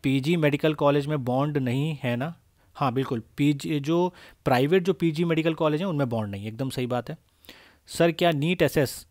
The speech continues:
एमसीएच और डीएम कोर्स में भी ओबीसी, एससी, एसटी, ईडब्ल्यूएस कोटा होता है,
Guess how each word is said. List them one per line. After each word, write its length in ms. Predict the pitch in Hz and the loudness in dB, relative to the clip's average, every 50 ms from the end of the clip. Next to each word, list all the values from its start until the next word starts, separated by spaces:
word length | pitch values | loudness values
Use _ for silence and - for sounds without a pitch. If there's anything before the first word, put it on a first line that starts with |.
| - | -8
एमसीएच 500 | - 147 143 143 - - 165 170 160 - | -6 -4 -4 -4 -2 0 0 0 2 0
और 80 | 170 151 | 0 -2
डीएम 360 | 123 117 135 135 156 170 170 | 0 -2 0 0 0 0 -2
कोर्स 380 | 151 - 151 151 160 156 - 151 | -2 -2 0 0 0 0 -2 -4
में 180 | 147 147 143 | -4 -2 -2
भी 140 | 139 156 180 - - | -2 -4 -6 -4 -4
ओबीसी, 520 | 135 127 127 131 156 147 - - 170 170 | -4 -4 0 0 -2 -2 -2 -2 -4 -2
एससी, 380 | - 131 127 - - - 165 156 | -2 -2 -4 -4 -4 -2 0 2
एसटी, 420 | 143 131 - - - 165 143 135 | 2 2 0 -2 -2 -2 0 0
ईडब्ल्यूएस 440 | 139 135 139 139 139 147 151 143 - | 0 0 0 0 2 0 0 0 0
कोटा 300 | - 143 131 123 - 147 | 0 -2 -2 2 2 2
होता 360 | 143 123 120 117 - 151 147 | 2 2 0 -2 2 2 2
है, 180 | 139 165 202 | 2 2 -2